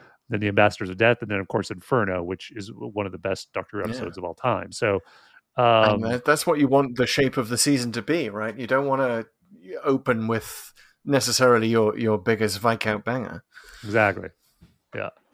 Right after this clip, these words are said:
Speaker 1: Set the
Speaker 2: Mm.
Speaker 1: stage, and it does set the stage, uh, really, really well. So, good
Speaker 2: Nice.
Speaker 1: job, Spearhead. You did
Speaker 2: And that
Speaker 1: great.
Speaker 2: sets the stage for us to, uh, use our Doctor,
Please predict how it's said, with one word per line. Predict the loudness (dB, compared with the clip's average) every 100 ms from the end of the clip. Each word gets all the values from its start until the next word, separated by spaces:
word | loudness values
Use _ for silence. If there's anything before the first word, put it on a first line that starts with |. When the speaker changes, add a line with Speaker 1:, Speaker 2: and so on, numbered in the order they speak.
| _ -20 -20 _
Speaker 1:
Set | -6 -6
the | -6
Speaker 2:
Mm. |
Speaker 1:
stage, | -2 -2 -2 -8 -12 -8
and | -8
it | -2
does | -2 0
set | -4
the | -6
stage, | -6 -4 -4 -6 -12 _ _ -6
uh, | -6 -6
really, | -6 -4
really | -4 -6
well. | -6 -8 -10
So, | -8 -4 -2 -4 -8 _ _ _ _ _ _ _ _ _ _
good | 4 4
Speaker 2:
Nice. | 8
Speaker 1:
job, | 8 10 8
Spearhead. | 2 0 4 6 6 4 0 -8 -12 -16 -20 _ _ _ _ _ -10
You | -4
did | -2 -2
Speaker 2:
And | 2
that |
Speaker 1:
great. | 6 6 4
Speaker 2:
sets | 0 0
the | -2
stage | 4 4 4
for | 0 2
us | 4 4 4 0 0 -4 -4
to, | 0 2 4 4 4 2 2
uh, | 4 6 6 4 2 0
use | 2 4 4 4 2
our | 0 0 2 4 4 2
Doctor, | 2 2 2 2 4 4 2